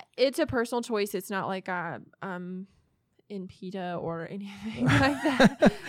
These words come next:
Speaker 1: Like that. Um, it
Speaker 2: Do
Speaker 1: hurts
Speaker 2: you
Speaker 1: my
Speaker 2: have some
Speaker 1: stomach.
Speaker 2: data though on that of, like, red meat and the benefits or the dis-, I mean, like
Speaker 1: Yeah, no, I mean, red meat,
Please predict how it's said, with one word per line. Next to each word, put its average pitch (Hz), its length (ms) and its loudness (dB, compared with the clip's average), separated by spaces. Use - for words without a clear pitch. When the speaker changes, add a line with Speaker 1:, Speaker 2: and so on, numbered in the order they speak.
Speaker 1:
Like 240 380 8
that. 226 380 6
Um, 226 400 6
it - 160 2
Speaker 2:
Do 147 100 10
Speaker 1:
hurts 160 120 8
Speaker 2:
you 160 100 8
Speaker 1:
my 147 120 8
Speaker 2:
have 143 100 2
some - 260 4
Speaker 1:
stomach. 131 40 2
Speaker 2:
data 156 440 4
though 165 280 2
on 160 200 2
that 160 280 0
of, 117 160 -2
like, 117 240 -2
red 120 320 0
meat 123 440 -2
and 107 120 -6
the 98 40 -6
benefits 120 720 -2
or 113 300 0
the 104 280 -4
dis-, 113 280 -2
I 120 100 -2
mean, 117 240 -2
like 101 140 -6
Speaker 1:
Yeah, 311 320 4
no, 277 280 2
I 196 100 -2
mean, 220 240 -6
red 240 180 2
meat, 247 320 -8